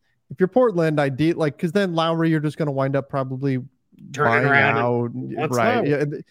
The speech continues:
Speaker 2: Exactly, yeah.
Speaker 1: Right. So then, but Jovic, I like that, you know, that's an addition, then get a first. Uh, as far as D'Lo, Gabe, and Max Christie for Jrue after December fifteenth. Again, I don't think Jrue's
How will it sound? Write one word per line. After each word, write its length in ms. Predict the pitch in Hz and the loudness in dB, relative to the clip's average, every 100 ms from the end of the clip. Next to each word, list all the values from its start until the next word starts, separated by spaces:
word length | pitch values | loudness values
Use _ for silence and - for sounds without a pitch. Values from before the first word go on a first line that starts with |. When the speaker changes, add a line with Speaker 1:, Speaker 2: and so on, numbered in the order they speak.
| - | -8
Speaker 2:
Exactly, 540 | 147 131 120 113 110 104 | -6 -6 -6 -8 -14 -16
yeah. 120 | 101 | -8
Speaker 1:
Right. 400 | 139 139 123 127 | -2 0 0 -4
So 120 | - | -2
then, 260 | 151 151 156 156 151 | 0 0 -2 -4 0
but 300 | 180 165 - - _ 170 | 2 2 -4 -16 _ 0
Jovic, 420 | 180 185 202 - | 2 4 2 0
I 60 | 170 | 0
like 320 | 165 165 170 _ _ _ | 0 0 -2 _ _ _
that, 200 | 139 135 135 | -2 -2 -4
you 120 | 143 | -6
know, 120 | 131 | -4
that's 180 | 127 135 | -6 -4
an 100 | 139 | -4
addition, 260 | 123 123 127 | -2 -4 -4
then 140 | 127 | -4
get 140 | 123 127 | -2 -4
a 40 | |
first. 340 | 123 113 117 - _ _ - | -2 -2 -4 -8 _ _ -2
Uh, 120 | 143 | 0
as 100 | 151 | 0
far 140 | - 196 | 0 -2
as 80 | |
D'Lo, 560 | 131 120 160 185 175 165 | 0 0 2 2 2 0
Gabe, 460 | 127 139 151 156 135 | 0 0 0 0 -2
and 300 | 135 135 139 | -2 -2 -2
Max 280 | 127 127 - | -2 -4 -6
Christie 360 | - 127 - 123 | -6 -6 -4 -6
for 140 | 120 | -6
Jrue 320 | 113 120 120 | -6 -2 0
after 280 | 110 113 123 | -2 -2 -6
December 460 | 117 113 120 113 113 | -8 -6 -4 -4 -6
fifteenth. 500 | - 113 - 160 151 | -4 -8 -4 -2 -2
Again, 320 | - 120 123 | -4 -8 -6
I 80 | 107 | -2
don't 240 | 113 156 - | -2 -2 -4
think 180 | 160 | -6
Jrue's 380 | - 147 147 - | -4 -4 -4 -8